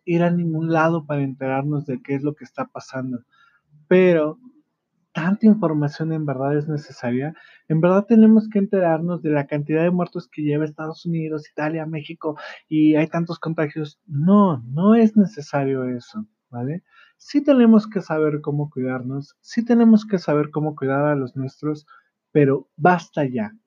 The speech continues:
En verdad, el saber todo, todo, todo lo que está pasando, todas las críticas que existen, no nos van a llevar a nada bueno.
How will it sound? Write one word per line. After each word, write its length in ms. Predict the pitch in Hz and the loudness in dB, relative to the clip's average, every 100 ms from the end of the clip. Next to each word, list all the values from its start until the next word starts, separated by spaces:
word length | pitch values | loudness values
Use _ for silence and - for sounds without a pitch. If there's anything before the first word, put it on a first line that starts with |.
| _ _ _ _ _ | _ _ _ _ _
En 160 | 147 147 | 0 4
verdad, 440 | 160 170 180 180 - - _ - | 4 6 4 4 -2 -20 _ 0
el 180 | 156 151 | 0 2
saber 420 | 165 160 180 180 _ _ - | 0 4 4 2 _ _ -4
todo, 500 | 185 196 214 214 214 | 4 6 6 4 4
todo, 340 | 196 196 208 | 4 6 6
todo 380 | 208 190 190 196 | 4 2 6 6
lo 160 | 185 175 | 2 -2
que 100 | 151 | -12
está 240 | 151 165 | -10 -8
pasando, 880 | 165 156 160 160 156 160 156 156 156 _ | -8 -6 -6 -6 0 0 2 0 -4 _
todas 420 | 160 160 190 202 | -4 2 4 4
las 160 | 185 165 | 2 -4
críticas 520 | 190 185 190 175 156 | -4 -4 -4 -6 -8
que 100 | - | -10
existen, 540 | 143 - 147 - 156 147 _ _ - | -18 -14 -12 -10 -10 -12 _ _ -2
no 100 | 277 | 0
nos 220 | 302 247 | 2 2
van 140 | 208 | 0
a 80 | 185 | 2
llevar 280 | 156 147 147 | 2 2 2
a 80 | 139 | 0
nada 280 | 139 135 | -2 -2
bueno. 340 | 123 117 104 | -4 -4 -6